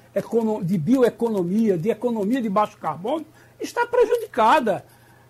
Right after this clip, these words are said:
pelas atitudes intempestivas que são tomadas em relação à questão ambiental. A educação brasileira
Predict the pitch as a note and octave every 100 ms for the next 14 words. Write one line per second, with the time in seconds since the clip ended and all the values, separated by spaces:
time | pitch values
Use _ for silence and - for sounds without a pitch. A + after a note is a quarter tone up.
0 | _ D4+ C4 A3 C4+ C4+ - B3+ G#3 -
1 | - _ _ _ D4 F4 E4+ D4+ D4 -
2 | G#3+ - - A3+ E4+ D#4+ F3+ D#3 - -
3 | - _ - A3+ C4 B3 A#3+ F#3+ G3+ A#3+
4 | B3+ B3+ A3+ B3 G3+ - A3+ A3+ - -
5 | - G#3+ A3 - A#3 A3 F#3+ - D#3 F#3+
6 | F3+ - - - E4+ D#4+ E4 - D4 -
7 | C4 B3 F#3 - - E3+ A3+ F#3+ F3 G3
8 | C#4 A3+